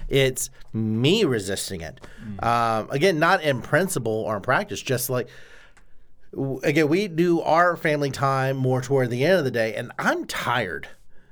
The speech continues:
Speaker 2: Mm.
Speaker 1: You know what I mean? And, um, get, rallying the troops together, getting everyone in the right space, and, um, getting every, all, all of our equipment together, our Bible, and trying to set that time aside. It's,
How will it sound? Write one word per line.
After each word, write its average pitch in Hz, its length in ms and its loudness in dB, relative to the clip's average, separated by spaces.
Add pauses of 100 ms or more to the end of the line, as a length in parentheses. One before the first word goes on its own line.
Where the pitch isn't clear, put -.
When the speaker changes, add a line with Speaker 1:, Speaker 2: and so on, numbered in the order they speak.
(120)
Speaker 2:
Mm. 90 140 -6
Speaker 1:
You 143 80 2
know 147 60 4
what 147 80 4
I 147 40 0
mean? 180 380 -4
And, 143 840 0
um, 117 460 -2 (640)
get, 139 200 -2
rallying 180 600 4
the 180 60 0
troops 170 380 -2
together, 160 480 2
getting 123 280 0
everyone 156 300 2
in 160 60 -2
the 160 100 0
right 151 260 2
space, 156 720 -2 (420)
and, 113 640 -2 (100)
um, 107 400 -2 (280)
getting 143 300 2
every, 156 200 2
all, 127 280 2
all 120 300 0
of 151 60 -2
our 160 120 2
equipment 151 320 -2
together, 151 260 2
our 156 60 4
Bible, 139 600 2
and 123 240 -6 (460)
trying 160 360 4
to 135 300 2
set 147 340 0
that 131 180 2
time 135 220 0
aside. 117 560 0
It's, 120 460 -6